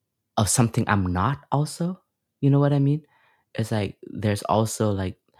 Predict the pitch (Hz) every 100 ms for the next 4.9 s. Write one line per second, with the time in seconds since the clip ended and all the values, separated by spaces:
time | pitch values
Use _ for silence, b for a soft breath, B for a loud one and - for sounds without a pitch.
0 | b b - 98 - - 110 110 110 110
1 | 110 - _ _ 101 - 95 95 - -
2 | 110 - - - _ _ _ _ _ 101
3 | 101 95 92 92 - - _ _ _ -
4 | 107 101 - 175 - 90 87 -